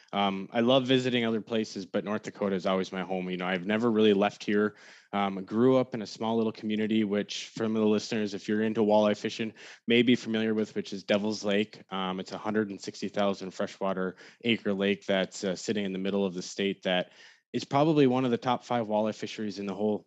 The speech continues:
U S or North America even. And then when you get to perch fishing, it's the same thing. So having grown up in a community of eight thousand people with that wonderful lake sitting in my backyard, it was tough not to get into the outdoors. You get out of school and you'd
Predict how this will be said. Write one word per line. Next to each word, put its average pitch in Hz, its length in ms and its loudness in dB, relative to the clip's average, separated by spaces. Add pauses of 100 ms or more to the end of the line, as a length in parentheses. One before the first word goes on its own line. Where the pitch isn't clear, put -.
(120)
U 113 200 2
S 104 260 2
or 101 80 -2
North 107 300 -2
America 101 420 0
even. 107 440 0 (320)
And 101 120 -2
then 104 200 0
when 104 120 -2
you 104 80 2
get 107 220 2
to 107 220 2
perch 117 260 -4
fishing, 104 320 -6
it's 101 160 -6
the 98 60 -8
same 101 280 -6
thing. 95 320 -4
So 92 420 0 (340)
having 165 260 4
grown 139 260 4
up 139 140 -2
in 131 60 -2
a 123 60 0
community 120 460 2
of - 360 0 (160)
eight 120 180 2
thousand 113 380 0
people 107 320 -2
with 95 200 0
that 107 300 0 (380)
wonderful 104 840 0
lake 107 260 0
sitting 110 300 -4
in 101 100 0
my 95 120 -2
backyard, 95 640 2 (260)
it 117 60 0
was 113 180 0
tough - 320 -2
not 110 240 0
to - 80 -6
get 113 160 0
into 113 180 0
the 110 140 4
outdoors. 113 560 2 (320)
You 104 80 0
get 107 180 4
out 107 140 4
of 101 80 -2
school 107 460 0
and 98 140 -4
you'd 95 220 -6